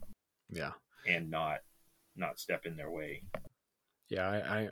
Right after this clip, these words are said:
Speaker 1: I understand. There's, you know, I, I switched mora-, morals, and I'm, you know, I'm kind of a pacifist now. I'm kind of a, kind of a hippie. <laughs>
Speaker 2: Yeah.
Speaker 1: But,
Speaker 2: Yeah.
Speaker 1: uh,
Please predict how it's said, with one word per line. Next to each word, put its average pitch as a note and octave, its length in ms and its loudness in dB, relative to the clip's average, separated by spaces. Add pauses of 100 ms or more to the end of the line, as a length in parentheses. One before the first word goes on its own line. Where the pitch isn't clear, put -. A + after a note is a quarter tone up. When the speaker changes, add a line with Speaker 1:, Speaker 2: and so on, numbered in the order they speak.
Speaker 1:
I G#2 100 0
understand. F2 500 0
There's, - 320 6 (640)
you G#2 60 -2
know, F#2+ 120 4
I, F2+ 200 8 (100)
I F#2 180 2
switched - 680 4 (760)
mora-, F2+ 540 6
morals, G2+ 560 6
and F2 100 0
I'm, E2+ 260 -2 (340)
you C#2+ 60 -6
know, E2 60 -4
I'm F2 80 -4
kind F#2+ 160 2
of F2+ 60 0
a F2+ 60 -4
pacifist - 540 4
now. D#2+ 120 2 (180)
I'm - 60 -18 (180)
kind F#2 40 0
of F2 80 0
a, F2 180 4 (560)
kind G#2 120 4
of F#2+ 60 2
a F2+ 40 8
hippie. F2 280 2 (380)
<laughs> D3 120 10 (280)
Speaker 2:
Yeah. B2 200 12 (520)
Speaker 1:
But, A2 200 12
Speaker 2:
Yeah. G#2 60 12
Speaker 1:
uh, G2 220 12